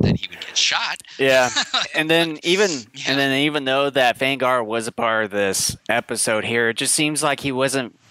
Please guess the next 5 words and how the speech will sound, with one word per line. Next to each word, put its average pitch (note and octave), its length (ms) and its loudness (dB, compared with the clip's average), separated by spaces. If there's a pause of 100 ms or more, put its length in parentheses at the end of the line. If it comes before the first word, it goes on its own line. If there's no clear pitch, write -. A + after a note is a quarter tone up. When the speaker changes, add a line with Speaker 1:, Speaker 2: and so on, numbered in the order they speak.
(160)
Speaker 2:
really B2 520 0 (720)
a A2+ 80 2
whole B2+ 680 -2
intricate A#2+ 680 0 (440)
part A2+ 520 0